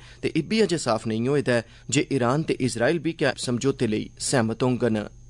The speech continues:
पच्छम बंगाल च असैंबली चुनाएं दे पैह्ले गेड़ तैह्त इक सौ बवंजा सीटें पर कल वोट पाए जाङन। साढ़े संवाददाता दी रिपोर्ट मुजब इस गेड़ दे तैह्त इक हजार चार सौ ठत्तर मेदवार चुनां मैदान च खड़ोते दे न। तोआईं तमिलनाडु च सभनें दो सौ चौती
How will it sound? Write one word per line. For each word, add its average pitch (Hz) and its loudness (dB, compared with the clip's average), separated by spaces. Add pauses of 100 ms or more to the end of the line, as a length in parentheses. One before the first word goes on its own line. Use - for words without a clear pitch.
(600)
पच्छम 196 0
बंगाल 180 2
च 220 -2
असैंबली 160 0
चुनाएं 143 2
दे 151 -2
पैह्ले 143 0
गेड़ 120 0
तैह्त 117 0
इक 117 -4
सौ 127 0
बवंजा 120 2
सीटें 110 -2
पर - -2
कल 110 2
वोट 107 -2
पाए 113 0
जाङन। 117 0 (280)
साढ़े 127 2
संवाददाता 117 0
दी 131 0
रिपोर्ट 113 0
मुजब 135 2
इस 123 2
गेड़ 110 0
दे 113 -2
तैह्त 147 0 (400)
इक 131 0
हजार 156 2
चार 110 2
सौ 113 0
ठत्तर 120 0
मेदवार 110 2
चुनां 107 0
मैदान 107 0
च 113 -6
खड़ोते 113 -2
दे 131 2
न। - -2 (420)
तोआईं 123 2
तमिलनाडु 117 0
च 117 0 (220)
सभनें 165 0
दो 131 2
सौ 127 -2
चौती 147 0